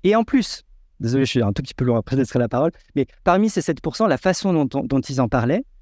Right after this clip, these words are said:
c'était pour parler de l'impact des crises écologiques sur, euh, les élevages. Et pas l'impact de l'élevage sur les crises écologiques. Donc, c'était pour dire que,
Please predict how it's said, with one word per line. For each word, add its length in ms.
c'était 300
pour 280
parler 280
de 180
l'impact 500
des 240
crises 340
écologiques 760
sur, 640
euh, 260
les 220
élevages. 380
Et 80
pas 260
l'impact 540
de 200
l'élevage 540
sur 220
les 80
crises 220
écologiques. 440
Donc, 160
c'était 200
pour 160
dire 200
que, 220